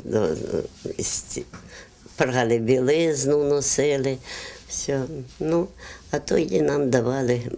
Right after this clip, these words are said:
бумаги, ходили ми, ходили ми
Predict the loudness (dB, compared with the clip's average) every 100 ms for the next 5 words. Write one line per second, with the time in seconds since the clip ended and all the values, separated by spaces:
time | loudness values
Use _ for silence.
0 | -6 -4 -4 -2 2 2 2 -2 -4 -4
1 | 0 2 2 2 2 0 -4 -16 -16 -18
2 | -16 -18 -16 -4 0 4 4 4 2 2